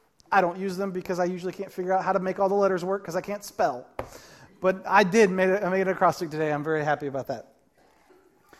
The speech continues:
This will work for all kinds of goals in your life.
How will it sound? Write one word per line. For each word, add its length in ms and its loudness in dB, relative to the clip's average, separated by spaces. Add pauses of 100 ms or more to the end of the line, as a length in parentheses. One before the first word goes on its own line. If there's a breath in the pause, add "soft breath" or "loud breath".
(140 soft breath)
This 420 4
will 280 6
work 340 8
for 240 -2
all 160 6
kinds 300 -2
of 120 -10
goals 440 0
in 180 -6
your 120 -4
life. 420 0